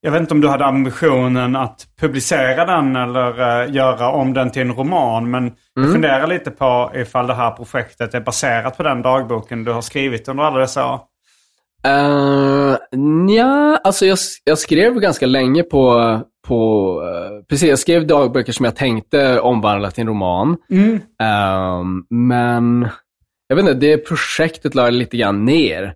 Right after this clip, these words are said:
Speaker 2: Just
Speaker 1: Okej.
Speaker 2: för att jag tyckte att det var, eh, lite för ointressant det här med <laughs> liksom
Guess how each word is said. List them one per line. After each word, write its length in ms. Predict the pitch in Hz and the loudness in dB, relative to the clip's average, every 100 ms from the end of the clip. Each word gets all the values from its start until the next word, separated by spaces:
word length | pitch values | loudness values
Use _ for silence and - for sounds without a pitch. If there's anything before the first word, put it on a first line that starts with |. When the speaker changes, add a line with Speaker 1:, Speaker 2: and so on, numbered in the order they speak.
| _ - | _ -4
Speaker 2:
Just 160 | 185 117 | -2 2
Speaker 1:
Okej. 40 | |
Speaker 2:
för 80 | 208 | 0
att 120 | 113 | 0
jag 200 | 123 117 | 0 -4
tyckte 580 | - - 147 - - 135 | -6 -2 -2 -2 -4 -2
att 160 | 127 - | 0 0
det 60 | |
var, 360 | 123 117 110 107 95 - _ _ _ _ _ _ - | 0 2 2 2 0 -8 _ _ _ _ _ _ -6
eh, 960 | 113 107 107 110 107 107 107 98 85 73 76 85 _ _ _ _ _ 135 | -2 -2 -4 -8 -8 -6 -6 -8 -10 -12 -18 _ _ _ _ _ _ -2
lite 320 | 131 - 117 | -2 -4 -10
för 540 | - - 120 113 - | -6 0 2 4 2
ointressant 880 | 151 131 113 - 110 - 151 165 - | 0 2 -2 -2 -6 -2 0 0 0
det 60 | 110 | 0
här 140 | 107 | 0
med 280 | 107 107 104 - - - | 0 0 -2 -6 -12 -12
<laughs> 360 | - - 131 | -12 -6 -4
liksom 640 | 135 127 - 120 107 104 | -4 -6 -2 0 0 0